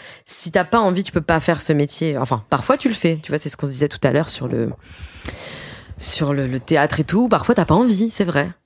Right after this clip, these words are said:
Et ça, les gens, ils, pour eux, notre vie est un truc de plaisir, euh, machin, qui, ce qui est quand même vrai la plupart du temps.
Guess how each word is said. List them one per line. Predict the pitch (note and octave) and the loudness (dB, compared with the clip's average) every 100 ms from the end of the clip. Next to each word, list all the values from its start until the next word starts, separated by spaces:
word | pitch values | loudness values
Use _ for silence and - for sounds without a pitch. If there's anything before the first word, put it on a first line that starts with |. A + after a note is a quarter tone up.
| _ - | _ -2
Et | B2+ | 2
ça, | F#3+ | 4
les | G3 | 2
gens, | B2 F#3 | 2 0
ils, | G#3 C3 A#2 A#2 A2+ - - G1+ - - | 0 -2 -2 -2 -2 -4 -6 -8 -10 -8
pour | - C#3 | -2 2
eux, | D3 A#2 | 2 2
notre | A2 A2 A#2 | 0 -2 0
vie | C#3 C3 | 2 2
est | A#2 | 2
un | G#2+ | -2
truc | C#3 | -6
de | B2 | -4
plaisir, | A2+ C3+ B2+ C#3 C#3+ | 0 0 0 -2 0
euh, | B2 - | 0 0
machin, | A#2 F3 - | 0 0 0
qui, | - - | -6 -10
ce | - | -4
qui | C#3 | -2
est | |
quand | - A#2 | 0 0
même | A#2 | 0
vrai | A2+ B2 C3+ | -2 2 4
la | A#2+ | 2
plupart | A#2+ - A#2+ | 0 -2 -2
du | D3+ | 0
temps. | G3+ | -2